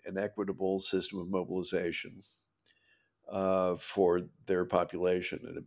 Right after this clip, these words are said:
and that, that's beginning to be an issue. You have, you've had the same guys on the front lines for a very long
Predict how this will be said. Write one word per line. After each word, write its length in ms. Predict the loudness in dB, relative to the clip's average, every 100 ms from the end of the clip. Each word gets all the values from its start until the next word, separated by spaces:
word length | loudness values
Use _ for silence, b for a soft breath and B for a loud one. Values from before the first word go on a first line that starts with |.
| -8
and 160 | -2
that, 220 | 2 2 2 4
that's 260 | 4 4 -4
beginning 360 | -2 0 0 -4
to 40 |
be 120 | -6
an 80 | -4
issue. 240 | -4 -4 -2
You 160 | 0
have, 160 | 0 -2 b b b
you've 120 | 4 8
had 140 | 8
the 80 | 8
same 260 | 4 4
guys 260 | 2 0 0
on 100 | -4
the 60 | -4
front 300 | -2 -2 -4
lines 320 | -6 -6 -8
for 160 | -6
a 40 | -4
very 220 | -2 -2
long 220 | -2 -8